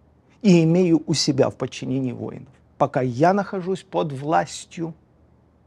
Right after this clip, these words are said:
у своего руководства, мне повинуются подчинённые. Если в силу каких-то причин у меня возникает конфликт с моих-, моим руководством, меня разжаловали –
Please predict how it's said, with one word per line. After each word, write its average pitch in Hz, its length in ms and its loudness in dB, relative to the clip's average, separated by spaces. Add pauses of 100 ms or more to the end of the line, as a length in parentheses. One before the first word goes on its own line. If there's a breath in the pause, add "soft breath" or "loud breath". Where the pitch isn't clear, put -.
(280)
у 165 80 2
своего 151 480 4
руководства, 151 840 0 (1040 soft breath)
мне 160 260 4
повинуются 139 720 -2
подчинённые. 120 720 -10 (220)
Если 151 880 4
в - 80 -10
силу 185 380 6
каких-то 151 380 0
причин 135 600 -2
у - 60 0
меня 143 180 4
возникает 123 460 0
конфликт 151 520 0
с - 120 -10
моих-, 147 420 -8
моим 151 320 0
руководством, 180 600 -4 (240 loud breath)
меня 165 280 6
разжаловали – 180 920 2